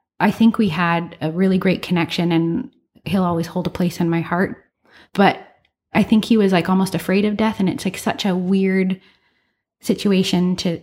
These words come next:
to be married to a palliative <laughs> nurse and somebody who is gonna die from a brain tumor. And he also had experienced so many deaths in his life. And it was almost like, I think there was almost a part of him that was like, "I ca-, I just can't.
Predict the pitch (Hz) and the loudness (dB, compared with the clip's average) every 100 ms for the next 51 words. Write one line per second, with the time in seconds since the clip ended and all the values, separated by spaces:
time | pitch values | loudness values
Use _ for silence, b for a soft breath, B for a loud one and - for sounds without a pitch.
0 | _ - 185 180 180 180 175 170 165 170 | _ -6 -4 0 0 0 -2 -4 -6 -8
1 | 156 _ - 214 208 190 185 180 165 - | -8 _ 0 4 4 6 6 4 2 2
2 | 226 214 226 208 202 - 202 180 180 B | 4 6 6 6 2 4 2 2 -4 B
3 | B B B B B - 202 190 185 185 | B B B B B 0 2 4 4 2
4 | 175 165 160 - - - - - - 131 | 4 0 -2 -4 -6 -6 -6 -6 -4 -6
5 | 156 - - - - 180 170 185 180 - | -4 -6 -8 -4 0 2 4 2 0 -6
6 | _ _ _ 185 185 185 180 175 - - | _ _ _ 2 2 2 -2 -2 -6 -6
7 | 165 165 - - - _ _ _ _ - | -4 -2 -4 -6 -10 _ _ _ _ -12
8 | - 208 196 160 147 - - - 151 - | -2 4 4 4 0 -6 -6 -8 -8 -10
9 | - - - - _ _ _ _ _ 180 | -12 -12 -12 -20 _ _ _ _ _ -2
10 | 180 180 185 175 175 - - - - _ | 0 0 2 0 0 -4 -8 -8 -18 _
11 | _ _ _ _ _ _ 196 202 196 190 | _ _ _ _ _ _ 0 2 2 0
12 | - - 180 180 160 156 - _ - 175 | -2 -2 -4 -4 -6 -8 -14 _ -10 -8
13 | 156 170 147 - 151 175 - - 156 160 | -8 -10 -10 -12 -12 -12 -14 -14 -12 -12
14 | - - - - | -12 -12 -14 -18